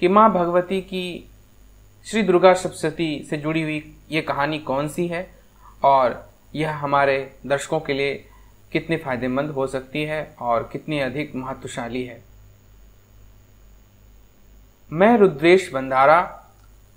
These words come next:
अपने ज्ञान एवं चर्चा निवारण विचारण सिर्फ जन्म रह-, धर्म रहस्य YouTube चैनल को ही मैं जो है भेज रहा हूँ, किसी अन्य व्यक्ति को नहीं। मैं अपने परम पूज्य गुरुजी श्री सूरज प्रताप जी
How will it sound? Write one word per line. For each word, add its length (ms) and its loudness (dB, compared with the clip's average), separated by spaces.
अपने 320 2
ज्ञान 500 0
एवं 220 -2
चर्चा 420 2
निवारण 520 -2
विचारण 420 2
सिर्फ 300 0
जन्म 260 -2
रह-, 300 -2
धर्म 240 -2
रहस्य 340 -2
YouTube 360 -6
चैनल 180 -2
को 160 -4
ही 120 -6
मैं 160 -8
जो 80 -10
है 160 -8
भेज 260 -8
रहा 200 -4
हूँ, 200 -8
किसी 200 2
अन्य 200 4
व्यक्ति 300 2
को 180 2
नहीं। 340 -6
मैं 180 2
अपने 200 -2
परम 280 2
पूज्य 340 -6
गुरुजी 320 -4
श्री 280 -12
सूरज 280 -4
प्रताप 500 -4
जी 100 -10